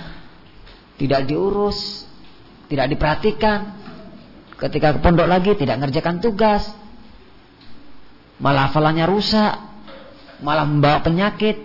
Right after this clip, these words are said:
Ini kan berat, mudaris. Dibantu. Dibantu. Tanamkan kecintaan pada anak-anak terhadap mudarisnya,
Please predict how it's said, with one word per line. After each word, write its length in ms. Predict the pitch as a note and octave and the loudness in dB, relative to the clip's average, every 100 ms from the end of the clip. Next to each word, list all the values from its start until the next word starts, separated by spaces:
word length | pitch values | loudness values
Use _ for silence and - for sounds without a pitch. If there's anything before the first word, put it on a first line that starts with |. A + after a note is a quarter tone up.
| - - - - - - - - | -16 -20 -20 -20 -20 -20 -20 -10
Ini 120 | G3 B3 | -6 -2
kan 160 | E4+ | 0
berat, 240 | A3 C4+ - - | 2 2 0 -6
mudaris. 480 | - G3+ A3+ G#3+ G3+ - - - - - - - - - - - - - - - - - - - | -10 -4 -4 -4 -8 -16 -20 -20 -20 -20 -20 -20 -20 -20 -20 -20 -20 -20 -20 -20 -20 -20 -14 -2
Dibantu. 440 | F#3+ G#3+ F3+ C3+ - - - - - - - - - - - - - - - - - - - - - - - - - - - - - | 2 2 0 -4 -8 -16 -20 -18 -18 -18 -20 -20 -20 -20 -20 -20 -20 -20 -20 -20 -20 -20 -20 -20 -20 -20 -20 -20 -20 -20 -20 -20 -12
Dibantu. 480 | - C3 D3+ C3+ A#2 - - - - - | -2 2 2 0 -6 -12 -18 -20 -20 -6
Tanamkan 480 | D3+ F3 F3 E3 | -2 -2 -2 -2
kecintaan 640 | D3 C#3 D3 C#3+ D#3 E3 C#3+ | -2 -4 -4 -2 -2 -2 -2
pada 240 | C#3 C3 | -2 -2
anak-anak 640 | C#3+ - E3+ F#3 G#3 - - | -4 -4 -4 -2 -2 -4 -4
terhadap 280 | C#3+ D3 C#3+ | 0 0 0
mudarisnya, 720 | C#3+ B2+ B2+ A#2 - A2+ - | -4 -2 -2 -2 -4 -6 -10